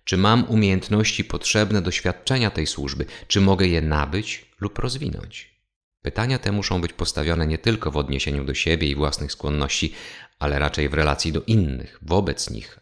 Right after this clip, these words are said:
aby rozeznawanie umiejscawiało własne życie w relacji do innych. Dlatego też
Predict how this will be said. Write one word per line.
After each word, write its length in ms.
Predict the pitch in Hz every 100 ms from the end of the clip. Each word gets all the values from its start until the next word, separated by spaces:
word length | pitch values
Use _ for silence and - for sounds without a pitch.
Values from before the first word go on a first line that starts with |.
| -
aby 300 | 73 69 73 - - - -
rozeznawanie 880 | 76 80 82 78 85 87 98 110 -
umiejscawiało 680 | 85 80 - 73 80 78 69
własne 400 | 80 - 107 95
życie 320 | 71 - 69 - -
w 60 | -
relacji 440 | 92 69 - 80
do 100 | 85
innych. 520 | - 73 62 - - _ _ -
Dlatego 280 | 90 139
też 220 | 139 127